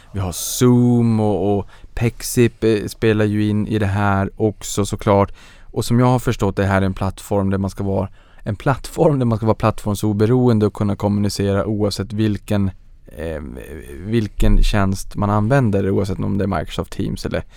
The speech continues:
eller Zoom eller vad det kan tänkas vara. Eh, och vi har nästan,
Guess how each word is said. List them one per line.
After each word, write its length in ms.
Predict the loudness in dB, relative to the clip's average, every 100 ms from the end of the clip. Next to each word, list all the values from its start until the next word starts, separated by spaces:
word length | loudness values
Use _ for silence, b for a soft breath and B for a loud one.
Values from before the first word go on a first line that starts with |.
| B B B
eller 160 | 0 0
Zoom 280 | 2 2
eller 140 | 2 0
vad 100 | -2
det 60 | -4
kan 160 | -4
tänkas 320 | -2 -2 -2
vara. 300 | 0 0 0 -2 B B B B B
Eh, 520 | -4 0 0 0 0
och 380 | 4 6 6 4
vi 60 | 2
har 120 | 4
nästan, 600 | 4 2 2 2 2